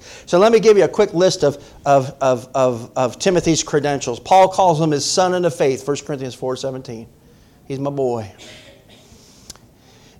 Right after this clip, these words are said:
Timothy was with Paul in Philippi, Thessalonica, Berea, Corinth, Ephesus, and now in prison in Rome. It's been Paul's constant partner. By the way, we, it,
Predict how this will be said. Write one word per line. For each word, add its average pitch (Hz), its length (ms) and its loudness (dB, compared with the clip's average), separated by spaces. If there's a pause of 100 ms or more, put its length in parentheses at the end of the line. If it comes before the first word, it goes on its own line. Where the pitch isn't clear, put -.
Timothy 214 360 4
was 180 200 6
with 208 300 4
Paul 156 360 6
in 143 120 -4
Philippi, 156 680 4
Thessalonica, 160 760 2
Berea, 151 500 6
Corinth, 190 540 4
Ephesus, 208 500 4
and 156 240 -2
now 180 280 0
in 151 220 -2
prison 185 380 0
in 165 100 0
Rome. 143 300 2 (960)
It's - 100 -20
been 143 160 -6
Paul's 147 540 0
constant 151 420 -6
partner. 110 480 -4 (560)
By 185 140 4
the 185 80 6
way, 175 180 4
we, 156 180 -2
it, - 560 -12